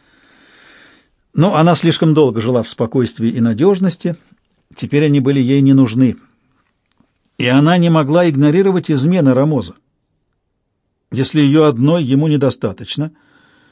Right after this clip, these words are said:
то тогда её у него не будет вообще, и пусть ищет то, что ему нужно, где угодно.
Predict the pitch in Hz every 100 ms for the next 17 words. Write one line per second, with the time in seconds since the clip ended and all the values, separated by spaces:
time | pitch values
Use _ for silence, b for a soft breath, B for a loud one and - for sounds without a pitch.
0 | b b b b _ - 135 156 139 170
1 | 170 180 175 170 175 175 170 180 175 202
2 | - 233 208 _ _ _ 202 170 208 -
3 | 196 180 - 214 202 170 160 160 214 175
4 | 147 143 190 160 123 98 98